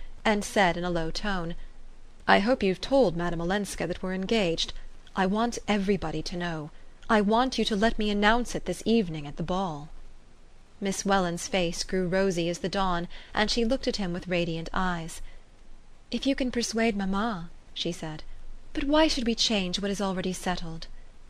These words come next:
He made no answer but that which his eyes returned, and she added, still more confidently smiling, "Tell my cousin yourself. I give you leave. She says she used to play with you when you were children."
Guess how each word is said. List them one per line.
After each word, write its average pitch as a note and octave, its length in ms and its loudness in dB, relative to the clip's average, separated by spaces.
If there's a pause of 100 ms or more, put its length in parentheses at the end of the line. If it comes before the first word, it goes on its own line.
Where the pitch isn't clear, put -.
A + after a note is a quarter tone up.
(240)
He G#3+ 140 2
made G#3 220 6
no F#3 200 2
answer F3 360 -2
but F#3 180 -4
that F3+ 260 4
which F#3 120 0
his G3 140 -2
eyes F3+ 340 2
returned, F#3+ 460 -2 (340)
and G#3+ 160 2
she - 220 4
added, G#3 440 6 (100)
still G3+ 320 0
more F#3 260 0
confidently F3+ 600 -4
smiling, F#3 600 -2 (800)
"Tell G3+ 240 0
my A#3 180 2
cousin A3+ 360 -2
yourself. F#3 600 -6 (320)
I A#3+ 120 4
give C4+ 220 2
you C#4+ 120 2
leave. A3 460 0 (420)
She D4 200 4
says D#4+ 340 6
she B3 160 4
used A#3 180 2
to B3+ 80 -6
play D4 280 4
with A#3 200 -2
you F#3 120 -4
when F#3 100 -4
you G3 100 -4
were A3+ 80 -4
children." F3+ 600 -4